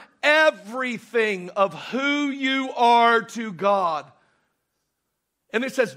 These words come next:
"Don't conform to the pattern of this world," which is a pressure from the outside. "Don't conform to the culture of this world, the pattern of the world, but be transformed."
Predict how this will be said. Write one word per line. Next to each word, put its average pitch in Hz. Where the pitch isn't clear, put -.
"Don't 311
conform 233
to -
the 202
pattern 226
of 214
this 220
world," 185
which 185
is 180
a 185
pressure 214
from 190
the 202
outside. 190
"Don't 285
conform 294
to 285
the 247
culture 277
of 220
this 196
world, 190
the 214
pattern 285
of 214
the 202
world, 233
but 269
be 220
transformed." 311